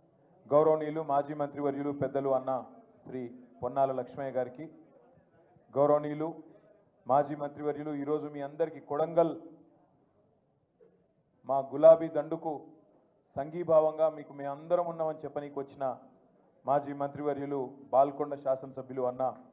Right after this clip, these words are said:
గౌరవనీయులు ప్రశాంత్ రెడ్డి గారికి, అక్క,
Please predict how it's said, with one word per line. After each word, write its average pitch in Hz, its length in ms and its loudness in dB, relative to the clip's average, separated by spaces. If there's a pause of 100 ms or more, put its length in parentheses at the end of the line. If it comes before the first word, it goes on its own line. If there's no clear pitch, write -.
(360)
గౌరవనీయులు 143 480 2
ప్రశాంత్ 139 420 0
రెడ్డి - 220 -6
గారికి, 127 280 0 (1080)
అక్క, 135 200 4